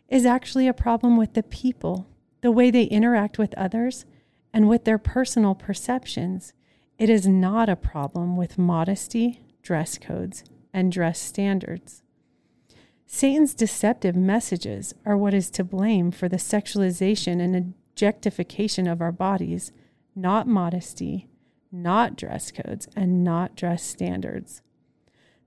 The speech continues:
The Lord's standard of modesty is not shaming. It is not degrading. In fact, it is exactly the opposite. It defends and gives strength to the truth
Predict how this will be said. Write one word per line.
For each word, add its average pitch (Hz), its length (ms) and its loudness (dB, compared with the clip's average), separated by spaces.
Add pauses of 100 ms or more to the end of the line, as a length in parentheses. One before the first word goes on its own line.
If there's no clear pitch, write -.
(140)
The 285 120 6
Lord's 262 400 6
standard 185 440 2
of 180 80 2
modesty 185 580 0
is 220 220 2
not 202 460 4
shaming. 196 640 -2 (200)
It 247 140 6
is 220 220 8
not 202 500 4
degrading. 190 800 0 (480)
In 233 200 6
fact, 208 500 -2 (100)
it 208 120 2
is 190 200 2
exactly 185 720 -2
the 180 200 -2
opposite. - 600 -4 (560)
It 226 220 2
defends 208 880 2 (120)
and 190 220 4
gives 196 220 2
strength - 640 0
to - 160 -2
the 262 100 2
truth 175 480 -4